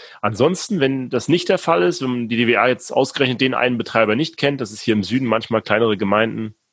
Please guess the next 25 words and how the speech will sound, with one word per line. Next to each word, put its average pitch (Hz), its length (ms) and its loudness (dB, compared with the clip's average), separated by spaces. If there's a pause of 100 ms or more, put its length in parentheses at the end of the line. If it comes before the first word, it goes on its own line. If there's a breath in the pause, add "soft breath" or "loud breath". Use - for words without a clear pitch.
sind 92 180 -8
da 98 60 -4
nicht 95 160 -8
bekannt, 113 440 -2 (680 loud breath)
äh, 107 420 2
dann 113 320 -2
läuft 120 380 -2
es 110 100 -4
so, 165 380 0 (1040)
dass, - 600 -2
äh, 120 640 2
äh, 113 60 -4 (1300 loud breath)
man, 120 440 -2
es - 120 -12
gibt - 160 -4
diese 117 160 0
Nachbarschaftsbücher 160 880 -2
von 156 140 -2
der 151 80 2
D 156 180 0
W 151 120 0
A, 156 260 0 (720)
Kanal- 113 380 2
und 120 140 -4
Kläranlagen-Nachbarschaften. 160 1160 -2